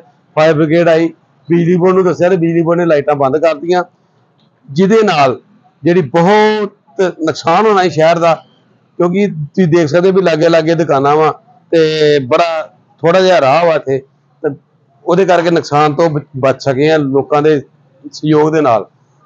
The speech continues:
ਮੈਂ ਅੱਗੇ ਵੀ ਬੜੀ ਵਾਰੀ ਬਿਜਲੀ ਬੋਰਡ ਨੂੰ ਲਿਖ ਕੇ ਦਿੱਤਾ ਵੀ ਸਾਡੇ ਜਿਹੜਾ ਡਡਵਾ ਰੋਡ ਤੇ ਉੱਥੇ ਬਹੁਤ ਰਸ਼ ਰਹਿੰਦਾ, ਉੱਥੇ ਜਿਹੜੇ ਟਰਾਂਸਫਾਰਮਰ ਲੱਗੇ ਆ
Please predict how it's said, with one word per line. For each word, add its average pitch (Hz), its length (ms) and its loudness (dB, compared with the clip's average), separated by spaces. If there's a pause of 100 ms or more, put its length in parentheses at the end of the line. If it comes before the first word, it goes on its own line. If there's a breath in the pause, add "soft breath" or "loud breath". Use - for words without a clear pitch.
(120)
ਮੈਂ 180 380 0 (140)
ਅੱਗੇ 180 200 0
ਵੀ 226 100 -2
ਬੜੀ 180 280 0
ਵਾਰੀ 156 340 0 (300)
ਬਿਜਲੀ 180 220 0
ਬੋਰਡ 190 220 2
ਨੂੰ 190 100 0
ਲਿਖ 170 140 -2
ਕੇ 190 120 -4
ਦਿੱਤਾ 175 340 0
ਵੀ 185 120 -2
ਸਾਡੇ 160 300 -2
ਜਿਹੜਾ 175 260 0
ਡਡਵਾ 160 380 0
ਰੋਡ 160 200 0
ਤੇ 156 120 -4
ਉੱਥੇ 175 160 -2
ਬਹੁਤ 175 280 -2
ਰਸ਼ 139 240 0
ਰਹਿੰਦਾ, 156 300 0 (440)
ਉੱਥੇ 220 220 -4
ਜਿਹੜੇ 233 220 0
ਟਰਾਂਸਫਾਰਮਰ 190 640 0
ਲੱਗੇ 156 340 0
ਆ 117 80 0